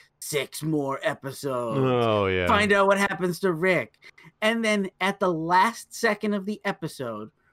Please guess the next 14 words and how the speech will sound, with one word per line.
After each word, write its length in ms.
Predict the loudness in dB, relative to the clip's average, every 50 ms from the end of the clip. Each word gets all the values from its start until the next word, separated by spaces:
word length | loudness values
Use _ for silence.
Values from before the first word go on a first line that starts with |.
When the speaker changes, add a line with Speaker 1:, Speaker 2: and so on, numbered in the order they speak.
| _ _ _ _
Speaker 1:
Rick 280 | -4 -2 -2 -2 _ 0
gets 280 | 0 0 0 0 -8
shot, 520 | -12 -6 2 2 4 6 6 4 2 -2 _ _ _ _ _ _ _ _ _ _ _ _ 0
and 220 | 2 2 2 2
this 180 | 2 0 -2 -2
mysterious 760 | -4 -4 -4 -6 -10 -4 0 2 2 2 4 2 0 0 -2
group 260 | -4 -2 -2 0 0
of 180 | -2 -4 -4 -4
people 420 | -6 -6 -4 -2 -4 -4 -4 -4
throw 340 | -8 -8 -4 -2 0 0 0
him 200 | 0 -2 -2 -2
in 120 | 0 0
a 100 | 0 0
helicopter, 880 | 0 0 0 -2 -2 -2 0 2 2 0 0 -4 -10 -10 -10 -10 -10